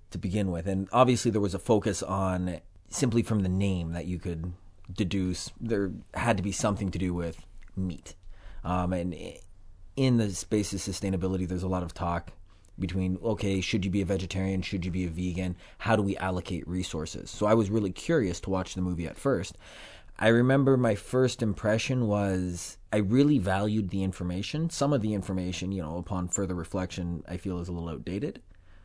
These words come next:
but the inf-, it's pertinent that the n-, information gets out there. So if that was my like, that I, I valued the information, my dislike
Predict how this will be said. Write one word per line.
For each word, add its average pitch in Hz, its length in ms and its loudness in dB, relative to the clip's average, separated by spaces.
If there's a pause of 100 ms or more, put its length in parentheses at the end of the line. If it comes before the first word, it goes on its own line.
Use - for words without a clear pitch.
(260)
but 92 600 2 (1120)
the 104 180 -2
inf-, 101 200 -2
it's 104 180 0
pertinent 104 480 0
that 90 140 -2
the 92 80 0
n-, 95 220 -2
information 95 540 -2
gets 85 200 -6
out 85 160 -4
there. - 240 -10 (460)
So - 160 0
if 95 60 2
that 131 160 6
was 120 100 0
my 101 140 2
like, 92 380 -2
that 90 160 -2
I, 90 140 -2 (180)
I 92 180 -2 (160)
valued 98 500 2
the 87 120 -2
information, 90 480 -4
my 82 220 -4
dislike 87 600 -2